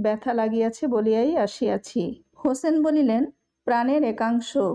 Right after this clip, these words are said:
বিশেষ অগ্রগণ্য অংশ, সেই ভ্রাতাকে তাহার স্ত্রীর সহায়তায় এজিদ বিষপান করাইয়া কৌশলে মারিয়াছে।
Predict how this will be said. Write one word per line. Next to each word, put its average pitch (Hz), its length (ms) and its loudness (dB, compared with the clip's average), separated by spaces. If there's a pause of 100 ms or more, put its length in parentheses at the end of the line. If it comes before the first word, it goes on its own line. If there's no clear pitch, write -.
(540)
বিশেষ 277 520 0
অগ্রগণ্য 233 760 0
অংশ, 202 380 -2 (440)
সেই 226 280 0
ভ্রাতাকে 208 800 -2 (320)
তাহার 226 280 0 (180)
স্ত্রীর - 320 -4
সহায়তায় 240 720 0
এজিদ 220 380 0
বিষপান 220 540 -2
করাইয়া 208 580 2 (120)
কৌশলে 233 500 0
মারিয়াছে। 202 800 0